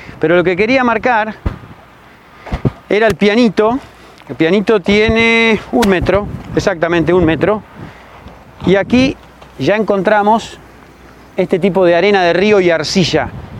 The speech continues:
Pianito y arcilla, tierra.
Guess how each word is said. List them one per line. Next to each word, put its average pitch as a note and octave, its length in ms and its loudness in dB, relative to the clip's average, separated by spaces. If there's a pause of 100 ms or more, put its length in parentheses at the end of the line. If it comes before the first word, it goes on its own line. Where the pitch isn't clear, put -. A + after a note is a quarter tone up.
(400)
Pianito B3 600 0 (1120)
y F3+ 100 2
arcilla, F3+ 580 0 (160)
tierra. E3+ 420 0